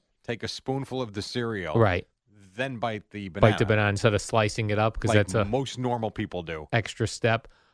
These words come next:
Speaker 2: But I saw on Twitter that the Mets signed Jeurys Familia
Speaker 1: Yeah,
Speaker 2: again.
Speaker 1: he's back.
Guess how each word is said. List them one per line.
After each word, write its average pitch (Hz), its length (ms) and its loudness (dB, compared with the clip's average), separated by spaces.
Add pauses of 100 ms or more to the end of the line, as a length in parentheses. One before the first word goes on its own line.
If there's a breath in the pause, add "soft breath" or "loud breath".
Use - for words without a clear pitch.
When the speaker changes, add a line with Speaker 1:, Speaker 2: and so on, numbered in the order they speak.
(160)
Speaker 2:
But 147 160 10
I 147 180 6
saw 170 200 8
on 156 120 4
Twitter 202 300 6
that 117 240 4
the 113 320 2
Mets 117 340 2
signed 123 460 2
Jeurys 120 580 0
Familia 135 520 4
Speaker 1:
Yeah, - 60 4
Speaker 2:
again. 87 300 2
Speaker 1:
he's 110 140 -2
back. 156 500 -2